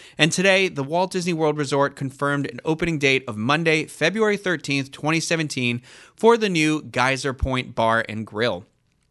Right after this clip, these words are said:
The new pool bar will be situated along the water's edge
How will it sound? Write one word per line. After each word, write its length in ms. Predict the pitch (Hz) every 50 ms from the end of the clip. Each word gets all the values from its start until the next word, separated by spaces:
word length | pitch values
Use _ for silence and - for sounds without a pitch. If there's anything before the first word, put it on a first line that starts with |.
| - - _ _ - -
The 100 | 143 156
new 140 | 185 196 175
pool 180 | - 208 196
bar 240 | 175 175 170 160 170
will 80 | 170 156
be 160 | 151 143 123
situated 640 | - - - - 208 - 202 185 170 165 165 147
along 260 | 143 143 143 143 143
the 60 | 135 127
water's 400 | 123 131 139 151 165 160 156 -
edge 320 | 127 123 117 135 160 -